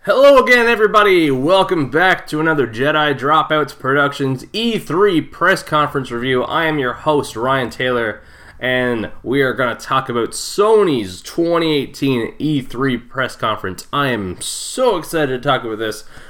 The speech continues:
Uh, I stayed up, uh, late here in Newfoundland last night to watch it,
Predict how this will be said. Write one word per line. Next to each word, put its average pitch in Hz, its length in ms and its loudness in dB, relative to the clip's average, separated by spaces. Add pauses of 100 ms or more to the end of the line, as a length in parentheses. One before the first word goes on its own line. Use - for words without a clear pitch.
(120)
Uh, 117 400 0
I 82 140 -8
stayed 160 280 0
up, - 340 -6 (120)
uh, 120 320 0
late 135 420 -4
here 143 260 -2
in 131 60 0
Newfoundland 123 540 -2 (240)
last 120 280 -2
night 113 220 -2
to 104 60 -8
watch 110 320 -2
it, 104 200 -6